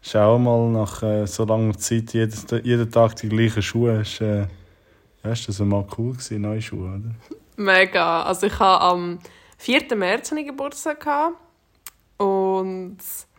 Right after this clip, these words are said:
Speaker 2: ja, wir sind in Nike Store. Ich habe auch meine ganze Reise in Nike-Schuhe verbracht. Ich hatte so Running-Schuhe gehabt und bin mega begeistert gewesen und habe eigentlich wieder wollen, etwas Ähnliches kaufen.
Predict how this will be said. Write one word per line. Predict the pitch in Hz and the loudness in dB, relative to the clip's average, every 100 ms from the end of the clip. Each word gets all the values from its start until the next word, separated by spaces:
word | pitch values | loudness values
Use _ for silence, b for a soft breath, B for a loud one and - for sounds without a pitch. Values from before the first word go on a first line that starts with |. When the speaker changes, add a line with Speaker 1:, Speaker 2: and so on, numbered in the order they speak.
| b b b | b b b
Speaker 2:
ja, | 220 | 2
wir | 240 | 2
sind | 240 | 2
in | 233 | 2
Nike | 208 214 269 | 4 2 0
Store. | - 285 285 294 285 | -4 2 4 4 4
Ich | 247 - | -2 2
habe | 196 185 180 - - _ _ _ _ _ - | 2 2 0 -4 -10 _ _ _ _ _ 2
auch | 185 | 4
meine | 185 190 190 | 4 0 0
ganze | 185 196 - | 0 0 -2
Reise | 185 185 202 202 | 0 2 0 -2
in | 190 | -4
Nike-Schuhe | 180 185 - - 190 | -4 -6 -6 -2 -2
verbracht. | 180 180 175 170 208 294 - | -2 -4 -2 0 0 0 -4
Ich | - | -14
hatte | 185 | -8
so | 180 | -6
Running-Schuhe | 165 165 226 262 - 277 277 | -2 -2 -2 -6 -6 -4 -6
gehabt | - 254 285 311 b b b b b b b _ _ | -6 -6 -4 -6 b b b b b b b _ _
und | 185 180 180 | -4 -4 -4
bin | 180 170 - - | -4 -4 -8 -12
mega | 175 180 | -10 -8
begeistert | 175 170 156 190 - 240 233 | -6 -4 -4 -4 -6 -6 -8
gewesen | - 254 262 262 - | -8 -6 -6 -8 -8
und | 202 190 185 185 | -6 -4 -6 -6
habe | 175 175 | -4 -2
eigentlich | 170 165 170 175 - | -4 -6 -8 -8 -10
wieder | 175 170 170 | -12 -10 -10
wollen, | 156 151 | -8 -10
etwas | 156 165 _ - - - - 170 175 | -12 -16 _ -14 -12 -12 -14 -16 -12
Ähnliches | 202 214 214 - | -10 -10 -12 -8
kaufen. | 214 208 214 - 233 | -4 -2 -4 -6 -6